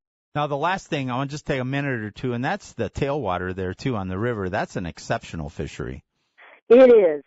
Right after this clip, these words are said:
Speaker 2: Uh, the tailwaters is actually one of the things that we're very, um, highly known for. It is one of the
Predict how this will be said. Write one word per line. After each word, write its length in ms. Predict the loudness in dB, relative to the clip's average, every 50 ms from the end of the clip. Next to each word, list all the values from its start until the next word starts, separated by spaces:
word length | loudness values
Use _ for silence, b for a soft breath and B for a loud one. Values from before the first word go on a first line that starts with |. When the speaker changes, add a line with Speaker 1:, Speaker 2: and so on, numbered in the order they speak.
| -6 -4
Speaker 2:
Uh, 320 | -2 0 2 2 2 0
the 120 | 0 -2
tailwaters 680 | -4 -2 0 2 2 2 2 0 0 0 0 -2 -2 -4
is 120 | -6 -4
actually 360 | -4 -4 -4 -6 -6 -8 -8 -6
one 160 | -6 -8 -8
of 80 | -10
the 80 | -12 -12
things 260 | -8 -6 -6 -4 -4
that 140 | -4 -4 -4
we're 140 | -6 -8 -8
very, 540 | -4 -2 -2 -2 -2 -2 -4 -6 -8 -10 -10
um, 400 | -8 -6 -6 -4 -6 -6 -10 -14 _ _ _ _ _ _ _
highly 380 | -12 -4 0 0 0 0 -2 -4
known 320 | -4 -4 -4 -4 -6 -10 -10 _
for. 300 | -2 -2 -2 -2 -4 -8 B B B B B B B _ _
It 120 | 2 2
is 180 | 4 2 0 -2
one 220 | -2 -4 -2 -2
of 80 | -2 -2
the 360 | -2 -2 -2 -2 -2 -4